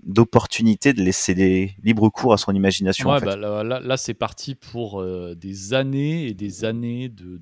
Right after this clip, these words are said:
Speaker 2: de, euh, de jeux, euh, dessus. Euh,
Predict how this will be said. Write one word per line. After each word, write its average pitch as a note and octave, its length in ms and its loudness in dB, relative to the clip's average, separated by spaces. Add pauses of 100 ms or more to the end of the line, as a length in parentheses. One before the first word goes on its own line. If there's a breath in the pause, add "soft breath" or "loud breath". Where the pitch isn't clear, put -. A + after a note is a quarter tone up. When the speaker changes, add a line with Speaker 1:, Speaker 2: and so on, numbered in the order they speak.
Speaker 2:
de, E2+ 380 -18 (1080 soft breath)
euh, G2 120 -10
de G2+ 160 -12
jeux, B2+ 360 -2
euh, G#2 180 -4
dessus. A2 500 -4 (220)
Euh, A#1 120 -16